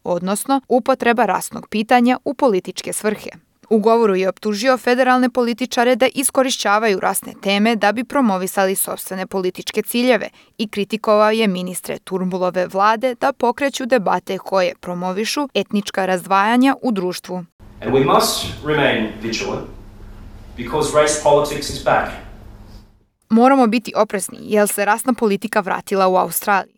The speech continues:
Speaker 1: Meni ovo ne predstavlja nikakvo zadovoljstvo. Čak mi je bolno da vam to saopštim. Nikad do sada u Australiji nije bilo ovako uzbuljivo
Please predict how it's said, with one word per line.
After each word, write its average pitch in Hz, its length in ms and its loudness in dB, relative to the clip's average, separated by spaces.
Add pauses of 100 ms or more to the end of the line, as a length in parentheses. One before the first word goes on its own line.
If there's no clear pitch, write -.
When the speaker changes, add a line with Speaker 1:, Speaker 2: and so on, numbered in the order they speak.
Speaker 1:
Meni 240 320 4
ovo 247 240 4
ne 226 120 4
predstavlja 214 600 0
nikakvo 208 440 0
zadovoljstvo. 175 640 -4 (120)
Čak 247 260 0
mi 247 100 8
je 247 60 8
bolno 190 420 4
da 185 140 2
vam 185 140 0
to 190 160 -2
saopštim. - 520 -4 (200)
Nikad 269 320 4
do 226 80 0
sada 226 300 2
u 208 60 2
Australiji 208 560 0
nije 226 340 6
bilo 220 320 2
ovako 190 360 0
uzbuljivo 185 540 0